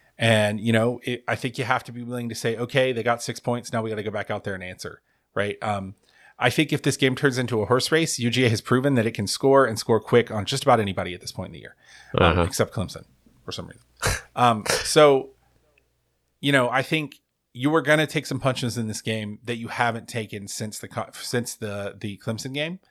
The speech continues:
Speaker 1: and you have to be ready to punch back. And then finally,
Speaker 2: Mm-hmm.
Speaker 1: I think you gotta get after K J Jefferson. Look, I don't want anybody to get hurt, and I don't wanna play dirty, but, like, K J Jefferson is clearly not at a hundred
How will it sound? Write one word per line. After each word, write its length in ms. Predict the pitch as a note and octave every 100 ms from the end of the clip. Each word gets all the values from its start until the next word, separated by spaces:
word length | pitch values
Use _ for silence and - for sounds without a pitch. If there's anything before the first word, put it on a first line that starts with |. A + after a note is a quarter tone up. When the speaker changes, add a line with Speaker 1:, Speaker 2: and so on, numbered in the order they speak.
| _ - _ _ _ -
Speaker 1:
and 300 | B2 A#2 A2+
you 100 | A2
have 200 | C3 A#2
to 60 |
be 140 | A2 A2
ready 240 | G#2+ G#2
to 80 | F#2+
punch 280 | G#2 F#2+ -
back. 380 | F#2 - - _ _ _ _
And 120 | A#2+
then 80 | C#3+
finally, 440 | - E3 F#3+ E3 C#3
Speaker 2:
Mm-hmm. 100 | -
Speaker 1:
I 40 |
think 180 | - F#3+
you 60 |
gotta 140 | G#3 G3
get 120 | D#3+
after 220 | F3 -
K 180 | B2+ C#3+
J 140 | C#3 B2
Jefferson. 520 | A#2 - A#2 F#2 F2+ _ _ _
Look, 260 | D3 D3 - _
I 100 | A#2+
don't 160 | D3 F3
want 260 | D3 D3+ -
anybody 360 | C3 C3 C3
to 60 | A2+
get 160 | G#2+
hurt, 340 | - G2+ G2 -
and 180 | A#2 A#2
I 100 | A2
don't 140 | A#2+ B2
wanna 120 | A#2+
play 160 | B2 A#2
dirty, 420 | A2+ G2+ F#2+ F#2+
but, 160 | A#2 G2+
like, 220 | G#2+ - - _ _ _ _ B2+ -
K 160 | - C#3+
J 120 | C#3
Jefferson 580 | C#3+ C3 C3+ C#3 A#2 A2+ _ _ -
is 80 |
clearly 380 | - - A#2+ C3
not 160 | B2 A#2
at 140 | G#2+
a 40 | G#2+
hundred 220 | G#2